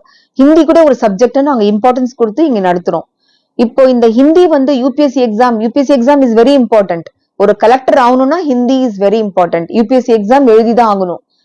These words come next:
இதுக்கு ஹிந்தி இருந்தா ரொம்ப இம்பார்ட்டன்ட். அந்த சப்ஜெக்ட் நாங்க இங்க இம்-,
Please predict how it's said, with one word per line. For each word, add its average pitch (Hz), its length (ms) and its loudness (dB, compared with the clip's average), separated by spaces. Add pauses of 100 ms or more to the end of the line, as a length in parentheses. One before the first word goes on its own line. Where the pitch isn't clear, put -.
(140)
இதுக்கு 269 260 0
ஹிந்தி 285 300 2
இருந்தா 262 280 2
ரொம்ப 233 300 0
இம்பார்ட்டன்ட். 226 560 0 (340)
அந்த 269 280 2
சப்ஜெக்ட் 277 440 -2
நாங்க 214 180 -2
இங்க 196 260 -2
இம்-, 208 260 -2